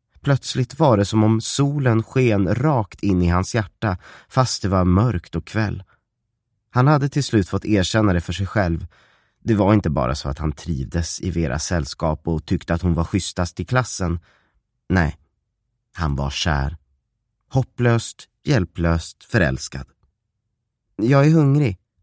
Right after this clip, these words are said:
sa hon. Vera gick fram till en plåt med lasagne som dukats upp på ett stort matsalsbord där det också fanns läsk och snacks. Hon blev snabbt omringad av andra som också ville ha,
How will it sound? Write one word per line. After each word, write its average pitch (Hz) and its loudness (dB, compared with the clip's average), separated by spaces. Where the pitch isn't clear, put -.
sa 76 -2
hon. 69 -6
Vera 85 2
gick 85 0
fram 85 0
till 85 -2
en 87 2
plåt 95 -2
med 92 0
lasagne 90 0
som 98 -4
dukats 92 0
upp 87 -4
på 92 -4
ett 85 -4
stort - -6
matsalsbord 92 -2
där 117 2
det 104 4
också 101 -2
fanns 98 -2
läsk 107 -2
och 82 -4
snacks. - -4
Hon 98 2
blev 80 2
snabbt - -2
omringad 85 0
av 87 0
andra 92 2
som 101 -2
också 92 -2
ville 85 0
ha, 76 -4